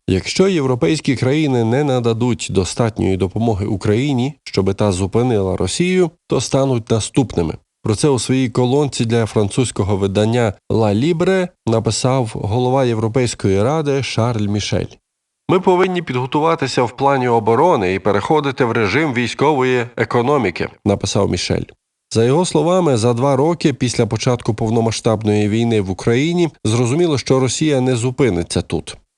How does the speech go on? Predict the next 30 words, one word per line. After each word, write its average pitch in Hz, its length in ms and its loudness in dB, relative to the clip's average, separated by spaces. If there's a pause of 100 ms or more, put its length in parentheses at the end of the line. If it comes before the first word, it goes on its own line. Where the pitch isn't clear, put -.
(140)
Так 110 180 -2
само, 156 280 2
як 110 160 0
десять 117 400 0
років 113 280 -4
тому 143 400 2 (100)
не 135 160 2
зупинилася 117 720 0
на 107 140 0
Криму. 104 420 0 (420)
Росія 156 440 2
становить 175 480 0
серйозну 147 500 2
військову 135 420 0
загрозу 117 500 0
для 107 180 2
нашого 117 420 0
європейського 107 720 0
континенту 123 760 0
та 113 200 0
для 107 180 0
глобальної 107 640 0
безпеки. 95 540 -2 (380)
Якщо - 280 0
ми 143 120 2
не 131 120 2
відреагуємо 117 760 2
належним 110 520 0
чином 117 440 0
на 101 200 2